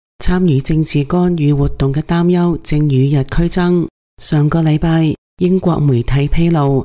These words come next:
一名議會研究員涉嫌為中共從事間諜活動，並喺三月被捕。由於該研究員同幾位資深保守黨議員有來往，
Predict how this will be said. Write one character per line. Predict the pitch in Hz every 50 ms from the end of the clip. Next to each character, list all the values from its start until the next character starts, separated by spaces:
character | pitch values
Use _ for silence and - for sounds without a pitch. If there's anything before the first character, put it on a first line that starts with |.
| - _
一 | - 185
名 | 185 190 175 127 123
議 | 120 123 139 151
會 | 143 143 147
研 | 165 175 170 131 120 123
究 | 123 156 156 156
員 | 151 135 123 117 117 117 120 120 - _ -
涉 | - - - -
嫌 | 151 143 127 123 123 131
為 | 143 143 139
中 | - 175 180 180
共 | 170 151 139 143
從 | - - 131 120
事 | 113 - - 139 135 131
間 | - 156 151 147 151 151
諜 | 143 143 135 131
活 | 135 139
動， | - - 143 135 135 135 135 127 - _ _ _
並 | - 143 139 131
喺 | 123 135 127 139
三 | - - 175 165 160 165
月 | 170 151 139
被 | - - 147 139
捕。 | 135 - 143 143 143 139 139 - - - _ _ _ _ _ -
由 | 139 123 127
於 | 131 165 185
該 | - - 190 190
研 | 190 180 165 120 120
究 | 123 156 156 156
員 | 160 139 131 123 120 120 120 127 _ _ -
同 | 151 - -
幾 | - 127 -
位 | - 147 156
資 | 151 - - 185
深 | 185 - 196 190 190 185
保 | - 147 139 -
守 | - - 147 143 151
黨 | - 160 147 156
議 | 170 160 151 156 151
員 | 147 135 123 123 127
有 | 135 135 131 147 156
來 | 156 139 123 120
往， | 123 131 127 135 147 160 156 151